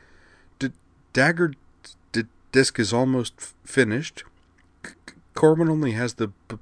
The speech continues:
boring parts left. Why n-, n-, not? L-, like I said, it's a g-,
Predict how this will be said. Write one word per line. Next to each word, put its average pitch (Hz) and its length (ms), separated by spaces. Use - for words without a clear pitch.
boring 113 480
parts 80 460
left. 82 360
Why 123 160
n-, 214 260
n-, 190 120
not? 175 540
L-, 147 180
like 151 260
I 170 80
said, 170 280
it's 95 180
a 135 60
g-, 131 240